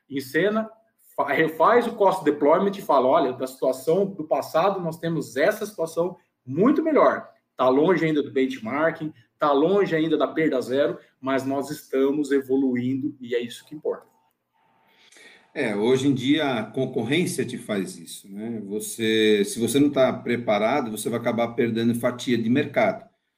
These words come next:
Speaker 2: Então, hoje o cliente, ele tá muito mais exigente. Então, aquilo que você fazia no passado, porque você era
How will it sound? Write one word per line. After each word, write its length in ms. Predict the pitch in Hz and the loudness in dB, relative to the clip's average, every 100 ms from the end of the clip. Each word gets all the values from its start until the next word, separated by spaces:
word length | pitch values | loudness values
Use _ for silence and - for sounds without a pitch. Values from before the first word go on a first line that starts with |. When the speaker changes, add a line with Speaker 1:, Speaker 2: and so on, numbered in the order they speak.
| _ _ _ | _ _ _
Speaker 2:
Então, 480 | 107 104 117 117 113 | -14 -2 2 4 6
hoje 540 | 123 143 139 107 110 | 8 8 6 2 0
o 240 | 104 98 - | 0 -2 -4
cliente, 600 | 110 113 113 120 120 120 | -2 2 4 4 2 -2
ele 180 | 113 113 | -2 0
tá 360 | 110 107 104 | -2 -2 0
muito 420 | 101 110 120 120 110 | 2 4 2 2 2
mais 460 | 107 107 107 107 | 2 2 0 0
exigente. 920 | 117 113 107 92 104 107 147 - - _ _ _ _ _ _ | -2 -2 -6 -8 -2 0 0 -4 -12 _ _ _ _ _ _
Então, 520 | 110 101 120 123 123 117 | -18 -6 0 4 4 4
aquilo 320 | 117 143 139 | 2 2 2
que 120 | 143 | 2
você 240 | 131 127 | 0 0
fazia 360 | 135 131 107 127 | -2 -2 0 0
no 160 | 127 123 | 0 0
passado, 560 | 123 117 120 104 104 | -2 0 0 0 -2
porque 300 | - 107 - | -6 -10 -6
você 400 | 110 110 - 117 | -4 -2 -2 0
era 760 | 117 113 110 107 101 95 90 | 2 2 2 2 2 0 -2